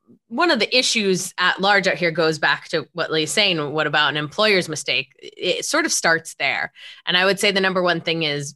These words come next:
when you're trying to do this yourself, you know, when you're Googling your employee, when you're trying to pull up their Facebook and, and whatever, uh, it is that they're looking at,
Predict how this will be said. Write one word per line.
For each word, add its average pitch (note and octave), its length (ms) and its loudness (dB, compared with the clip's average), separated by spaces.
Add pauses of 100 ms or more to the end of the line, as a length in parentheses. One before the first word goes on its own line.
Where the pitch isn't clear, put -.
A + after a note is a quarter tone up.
when D#3 220 -6
you're D3 120 -4
trying F#3 320 -4
to D#3 40 -2
do C#3+ 160 -8
this C3+ 200 -8
yourself, - 500 -12 (480)
you E3+ 120 -4
know, C#3 240 0
when D#3+ 220 -2
you're D3 240 0
Googling G3+ 720 2
your E3+ 420 2
employee, D#3 680 0
when C#3 220 -4
you're C#3 640 -2
trying F3 320 2
to D#3+ 80 -2
pull F#3 160 0
up F3 100 0
their E3+ 140 -2
Facebook D3+ 640 -4
and, C#3 200 -10
and D3+ 160 -10
whatever, D3 600 -4
uh, C#3+ 280 -4
it D3+ 80 -4
is D3+ 140 -4
that D3 140 -6
they're D#3 160 -10
looking A3+ 320 -2
at, D3+ 180 0